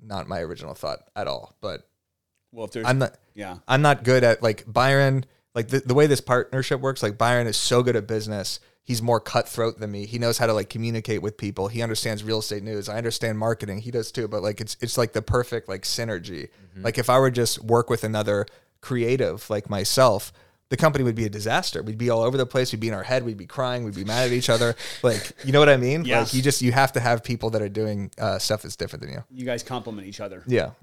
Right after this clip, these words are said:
Speaker 1: Exactly.
Speaker 2: Awesome. Well, Eric, thank you for making the forty-five minute drive from
Speaker 1: <laughs>
Speaker 2: L A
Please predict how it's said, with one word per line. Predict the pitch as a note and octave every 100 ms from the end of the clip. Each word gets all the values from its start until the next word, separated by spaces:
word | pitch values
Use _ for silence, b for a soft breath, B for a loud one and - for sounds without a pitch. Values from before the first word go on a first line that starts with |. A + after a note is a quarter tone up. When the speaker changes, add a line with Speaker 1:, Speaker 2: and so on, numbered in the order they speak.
| _
Speaker 1:
Exactly. | B2 G#2
Speaker 2:
Awesome. | C3 B2+ F#2+ - _ _ _ -
Well, | C#3+ D3
Eric, | D#3 E3+ - _ -
thank | D3 C#3+
you | D#3
for | D3+
making | C3+ C3+ C#3 B2
the |
forty-five | - D3 D3 C#3+ C#3 C3 B2+
minute | C3 B2+
drive | G#2 B2 B2 B2 B2+ A#2 _ _
from | - C#3+ D3+ E3 -
Speaker 1:
<laughs> | -
Speaker 2:
L | C#3+ C#3
A | C3 C3 C3+